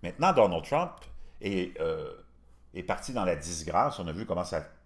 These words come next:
présidence s'est terminée. C'était, euh, pathétique.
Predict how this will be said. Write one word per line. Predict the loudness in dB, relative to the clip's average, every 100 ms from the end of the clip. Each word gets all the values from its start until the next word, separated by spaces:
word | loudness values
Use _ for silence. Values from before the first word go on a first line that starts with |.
| -20 -20 -20 -20 -20 -20 -20 -20 -20 -20 -20 -20 -20 -20
présidence | -12 -8 -2 -2 -2
s'est | -6
terminée. | -8 -8 -8 -10
C'était, | -10 -10 -10 -10 -18 -20 -20 -20 -20
euh, | -12 -6
pathétique. | -6 -6 -10 -6 -6 -8 -18